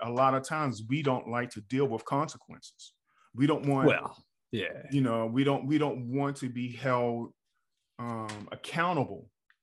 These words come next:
Speaker 1: to someone or, well, to someone who is greater than you.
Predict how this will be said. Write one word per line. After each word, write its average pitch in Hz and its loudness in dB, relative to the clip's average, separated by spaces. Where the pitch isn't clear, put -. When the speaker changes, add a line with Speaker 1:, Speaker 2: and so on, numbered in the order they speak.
Speaker 1:
to 131 -2
someone 120 -2
or, 110 -6
well, 127 2
to 135 0
someone 120 2
who 117 -2
is 107 -4
greater 123 2
than 95 -6
you. - -12